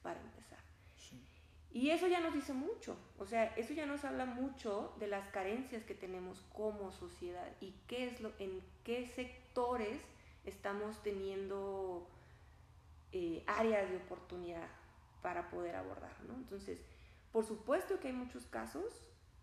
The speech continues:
Speaker 1: que son resultado de una situación patológica o de alguna situación, digamos, fisiológica, biológica, mental, ¿no?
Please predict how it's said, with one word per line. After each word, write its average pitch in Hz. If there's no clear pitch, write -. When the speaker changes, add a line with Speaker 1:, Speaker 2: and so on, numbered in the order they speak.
Speaker 1:
que 190
son 208
resultado 202
de 220
una 196
situación 175
patológica 175
o 185
de 180
alguna 170
situación, 175
digamos, 190
fisiológica, 175
biológica, 87
mental, 85
¿no? -